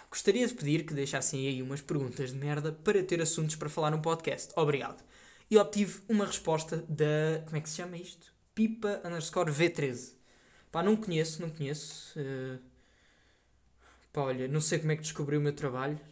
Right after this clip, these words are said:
Não, não conheço bem. Mas ela pergunta, "Quando é que te calas?" Hum,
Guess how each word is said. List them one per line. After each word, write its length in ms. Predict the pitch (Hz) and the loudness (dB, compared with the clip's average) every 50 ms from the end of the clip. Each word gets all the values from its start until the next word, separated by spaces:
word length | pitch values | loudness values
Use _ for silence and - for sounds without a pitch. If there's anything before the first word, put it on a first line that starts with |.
| - _ _ - | -20 _ _ -18
Não, 120 | - 123 | -16 -14
não 260 | 113 - 82 92 90 | -14 -14 -14 -14 -16
conheço 420 | - - - 127 127 - - - - | -14 -12 -12 -10 -10 -10 -10 -10 -12
bem. 180 | 123 127 143 156 - - - _ _ _ _ _ _ _ _ _ _ _ _ _ _ _ _ _ _ _ _ _ _ _ _ _ _ _ - | -12 -12 -12 -14 -16 -20 -20 _ _ _ _ _ _ _ _ _ _ _ _ _ _ _ _ _ _ _ _ _ _ _ _ _ _ _ -8
Mas 440 | 143 143 143 143 143 143 143 135 | -4 -2 0 0 0 0 0 2
ela 240 | 156 156 156 156 156 | 2 4 4 4 2
pergunta, 580 | - 165 151 135 135 127 123 - 123 117 - - - | 2 -2 -2 -2 -2 -4 -6 -6 -8 -8 -8 -6 0
"Quando 240 | - 208 196 190 185 | 2 2 4 6 4
é 80 | 180 | 4
que 120 | 175 - - | 2 2 -2
te 120 | - - | -6 0
calas?" 580 | - - 143 131 127 123 123 123 - - - - _ _ _ _ _ _ _ _ _ _ _ - - _ _ _ _ _ _ _ - | 6 8 8 8 8 6 -2 -4 -8 -16 -16 -18 _ _ _ _ _ _ _ _ _ _ _ -20 -20 _ _ _ _ _ _ _ -6
Hum, 680 | 180 185 185 185 185 185 185 185 180 175 180 185 190 | -2 0 0 0 0 -2 -4 -8 -12 -12 -14 -14 -16